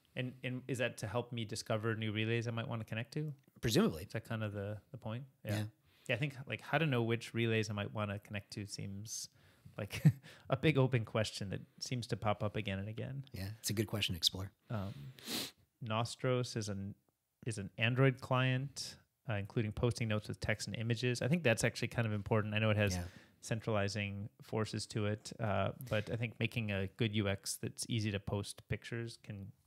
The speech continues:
Speaker 1: can really help.
Speaker 2: Nostr Stack, and there's another one on there as well, uh, N D K or something, like, <laughs> Nostr Development Kit. Like, I'm excited to see more dev tools pop up.
Speaker 1: Oh,
Speaker 2: Like,
Speaker 1: yeah.
Speaker 2: in general, just, like, how do you make it super easy for people to prototype apps?
Speaker 1: What is
Speaker 2: Um,
Speaker 1: N D K? Is that, is it a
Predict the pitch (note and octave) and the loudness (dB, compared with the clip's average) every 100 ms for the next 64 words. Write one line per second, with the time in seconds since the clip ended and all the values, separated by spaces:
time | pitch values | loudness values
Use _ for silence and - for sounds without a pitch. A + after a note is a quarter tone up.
0 | - G2+ G2 F#2+ A2 - - B2 B2 - | -12 -6 -4 -2 -4 -2 6 8 10 10
1 | B2+ - B2 A#2+ A#2 A2 G#2 G#2+ A2+ G#2+ | 10 8 6 4 4 4 6 6 6 6
2 | G2+ G2 F#2+ G2 F#2+ F#2 F2+ F2+ F2 F2 | 6 4 2 0 -2 0 0 -2 0 -2
3 | E2 F#2 - - F2+ F2 G2 F#2 F#2 F#2 | -2 -4 -10 -8 -6 -4 -4 -4 -4 -4
4 | F#2 F#2 F#2+ F#2+ F2+ E2+ - - E2 - | 0 0 0 -2 -2 -4 -8 -4 0 4
5 | A#2+ G2+ F#2+ F2+ G2+ G#2 G#2 A#2+ A#2 - | 4 4 0 -4 -4 -4 0 2 6 6
6 | A#2 G2 G#2+ F#2+ F2 F2+ F2+ - G#2+ G#2+ | 6 6 4 4 -2 -4 -4 -4 -2 -2
7 | - G#2+ A2+ A2+ - - B2+ C3 C3+ G#2 | -2 -2 -2 -4 -6 -8 -2 2 4 4
8 | G#2 G2+ F2+ E2 G2 - G2 F#2+ F#2 - | 4 4 2 0 -2 -2 0 2 0 4
9 | - - F2+ E2+ E2 E2 D#2+ E2 - F#2 | 8 8 8 -2 -4 -8 -8 -8 -8 -6
10 | F2 - F#2 F2+ - F2+ E2+ E2+ - - | -6 0 0 0 -4 -4 -6 -10 -2 -2
11 | - - D3 F#3 F3 - B2+ C3 A#2+ A2+ | -2 0 2 4 4 2 0 2 2 0
12 | A#2+ G2 A2 - _ _ _ _ - B2 | 0 0 -2 -10 _ _ _ _ 6 10
13 | C3+ - - B2 C3 A#2+ A2 | 10 8 0 2 4 6 6